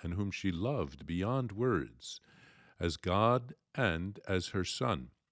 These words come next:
For three days she and Joseph were immersed in sorrow, about which we read in the Holy Scriptures, "Behold, your father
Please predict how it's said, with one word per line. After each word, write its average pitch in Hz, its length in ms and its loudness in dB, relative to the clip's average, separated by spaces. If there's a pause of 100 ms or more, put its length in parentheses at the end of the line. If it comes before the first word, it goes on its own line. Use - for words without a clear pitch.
(500)
For - 160 0
three 147 280 0
days 117 600 6
she - 200 -2
and 127 140 0
Joseph 120 560 2
were 82 100 0
immersed 85 600 0
in 73 120 -2
sorrow, 71 460 -2 (200)
about 101 380 4
which 80 320 -2
we 82 120 -2
read 110 340 0
in 90 120 -2
the 82 80 0
Holy 101 260 2
Scriptures, - 680 -6 (600)
"Behold, 98 600 0
your 90 140 -2
father 120 540 2